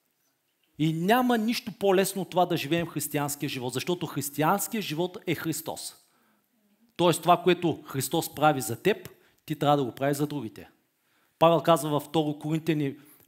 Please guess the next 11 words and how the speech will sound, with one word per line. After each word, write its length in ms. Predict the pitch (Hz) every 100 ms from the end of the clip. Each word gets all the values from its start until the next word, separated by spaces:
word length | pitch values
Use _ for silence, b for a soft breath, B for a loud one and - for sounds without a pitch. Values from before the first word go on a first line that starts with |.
| _
първа 240 | 156 156
глава, 320 | 143 160 160 160
казва: 280 | 175 156
„Утехата, 500 | 151 - 233 190 165
която 320 | 185 190 190 170
ние 420 | 170 196 185 -
получаваме, 920 | 147 127 - - 147 175 226 302 294 B B B
същата 440 | - 180 - 175 143
утеха 360 | - 180 156
ние 320 | 160 175 170 -
предаваме 640 | - 117 143 170 196 214